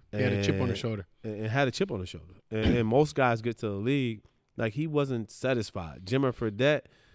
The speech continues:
Speaker 2: was the number ten pick, and
Speaker 1: He
Speaker 2: he
Speaker 1: was
Speaker 2: was,
Speaker 1: satisfied.
Speaker 2: and he was, Isaiah was way better than him because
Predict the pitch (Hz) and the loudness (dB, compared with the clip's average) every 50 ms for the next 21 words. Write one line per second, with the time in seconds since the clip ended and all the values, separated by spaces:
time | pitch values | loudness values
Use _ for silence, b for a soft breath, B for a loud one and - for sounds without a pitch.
0 | b b b b b b - 107 113 104 104 104 117 131 135 117 107 - - 147 | b b b b b b -4 -4 -4 -2 -2 -2 -2 0 -2 -2 -4 -4 -2 -2
1 | 147 135 117 - 113 104 101 - - _ _ _ _ _ 110 107 101 101 101 101 | -2 -2 -2 -4 -6 -6 -6 -8 -12 _ _ _ _ _ -8 -8 -6 -6 -6 -4
2 | 98 113 123 139 143 131 - 139 135 120 - - 110 104 b b b b b - | -2 0 0 0 2 2 2 0 0 -2 -6 -10 -12 -12 b b b b b -4
3 | 107 110 110 107 107 107 107 107 107 110 98 147 156 156 139 123 117 110 - _ | -2 -2 0 0 0 0 0 0 -2 -2 -2 -2 -2 -2 -2 -2 -6 -6 -4 _
4 | 123 123 127 113 110 120 123 131 123 113 104 98 90 92 95 98 113 120 120 117 | -2 0 0 0 0 -2 -2 -2 -2 -2 -4 -6 -8 -10 -6 0 2 2 2 2
5 | 113 107 92 87 101 120 123 117 107 98 95 90 98 - _ _ _ _ _ _ | 0 -2 -6 -6 -4 -2 -2 -2 -4 -6 -6 -10 -12 -14 _ _ _ _ _ _
6 | _ 92 107 98 98 110 110 107 101 98 98 - 113 104 95 - | _ -8 -6 -4 -2 -2 -4 -4 -4 -6 -6 -4 -4 -4 -6 -6